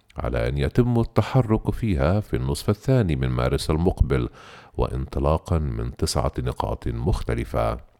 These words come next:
على الرغم من التهديد والوعيد التركي بشن عملية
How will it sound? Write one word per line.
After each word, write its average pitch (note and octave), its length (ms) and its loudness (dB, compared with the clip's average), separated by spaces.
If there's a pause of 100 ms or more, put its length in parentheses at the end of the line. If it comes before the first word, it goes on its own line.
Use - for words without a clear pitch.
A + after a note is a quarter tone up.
(500)
على A2+ 240 10
الرغم A2 440 8
من D2 140 6
التهديد D2 580 0
والوعيد D2 460 4
التركي E2 640 0
بشن B1+ 480 -2
عملية C#2 460 0